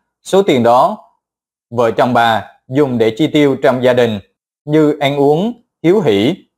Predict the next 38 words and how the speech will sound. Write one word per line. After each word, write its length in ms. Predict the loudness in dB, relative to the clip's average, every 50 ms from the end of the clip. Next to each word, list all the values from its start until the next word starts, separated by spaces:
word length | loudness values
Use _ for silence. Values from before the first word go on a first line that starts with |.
| _
phí 220 | -2 0 0 0 0
dịch 160 | -2 -2 -2
vụ 200 | 0 -2 -2 0
căn 160 | -2 -2 -2 0
hộ, 420 | 0 2 2 2 0 -2 -6 -8
vân 180 | -4 -2 -2 0
vân. 200 | 0 -2 -2 -2 -6 -12 -18 _ _ _ _ _ _ _ _ -4
Toàn 180 | -2 -2 0
bộ 240 | 2 2 2 2 0
số 160 | 0 -2 -2
tiền 240 | -2 -2 -2 -2 -2
tiết 120 | -6 -6 -4 -2
kiệm 280 | -2 -2 -2 -2 -6 -8 -6
đã 140 | -4 -4 -2
dùng 320 | 0 0 -2 -2 0 -2
để 160 | 0 0 0
mua 200 | 0 0 -2 0
căn 160 | -2 -2 -2
hộ 360 | 0 0 0 0 0 -2 -2 -4
tại 200 | -2 -2 -2 0
Gia 100 | 0 0
Lâm, 220 | 2 2 0 0 -2
Hà 120 | -4 -2
Nội, 320 | -2 0 0 0 -2 -2 -6 _ _ -20 _ _ _ _ -4
nên 220 | -2 0 0 2
bây 160 | 2 2 2
giờ 240 | 2 2 2 2 0 0 -2
cả 160 | -2 -2 -2
hai 160 | -2 -2 -2
vợ 120 | -2 -2 -2
chồng 240 | -2 -4 -4 -2 0
già 280 | 0 0 0 -2 -4 -8 -14 _ _ _ _ -4
cũng 300 | -4 -4 -4 -4 -8 -6
không 240 | -4 -4 -4 -2
có 100 | -2 -2
nguồn 260 | 0 0 0 0 0 0
dự 100 | -2 0
trữ. 320 | 0 0 2 2 2